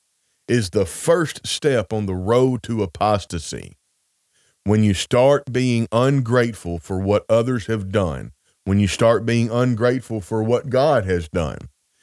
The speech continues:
then that's the first step on the road to apostasy.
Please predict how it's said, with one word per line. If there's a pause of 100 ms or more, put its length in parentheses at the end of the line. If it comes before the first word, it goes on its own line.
(180)
then
that's
the
first
step
on
the
road
to
apostasy.